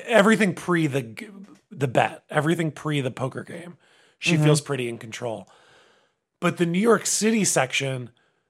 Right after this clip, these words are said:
Speaker 1: there are just these moments where she seems like, she seems like a young woman now who's struggling, and we see the reality, and we see the slipping, and we see when Russell's girlfriend's there.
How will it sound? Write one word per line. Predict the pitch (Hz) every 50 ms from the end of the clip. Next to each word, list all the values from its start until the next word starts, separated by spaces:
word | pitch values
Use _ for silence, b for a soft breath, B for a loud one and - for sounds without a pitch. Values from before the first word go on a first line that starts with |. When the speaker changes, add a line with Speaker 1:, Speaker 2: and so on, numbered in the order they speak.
| _ _ _ _ _ _ _ _ _ _ _ _ -
Speaker 1:
there | 202 196
are | 202
just | - 226 220 -
these | 262 233 202 170
moments | 180 180 185 190 180 - -
where | 160 151
she | - - 160 143
seems | - - - 170 165 165 160 156 143 -
like, | 147 143 135 135 - - _ _ _ _ _ _ _ _ _ _ _ _ _ _ _ _ _ -
she | 165 - - 156
seems | - - - 175 180 185 180 175 165 147 127
like | 156 151 131
a | 156 151
young | 131 120 135 131 139 143 143 147 147 147 147 147 143 - - _ _ _ _ -
woman | 156 135 151 156 156 143 131 123 123 123
now | 123 123 120 120 127 123 117
who's | - 131 143 139 139 131 - - - b b b b b b b
struggling, | b - - - 180 175 175 151 147 147 139 127 127
and | 135 135
we | 143 143
see | 131 - - 170 170 165
the | 147 165
reality, | 143 147 147 147 139 135 131 131 127 123
and | 123 127
we | 139 135
see | - - - 170 170
the | 156 147 147
slipping, | - - 135 143 135 135 135 131 123 127
and | 131 135
we | 143
see | 135 - - 165 165 165
when | 165 160 151
Russell's | 147 147 139 - 143 135 120
girlfriend's | - - 135 135 131 127 - - 147 127 123 123 -
there. | - 135 127 127 123 - -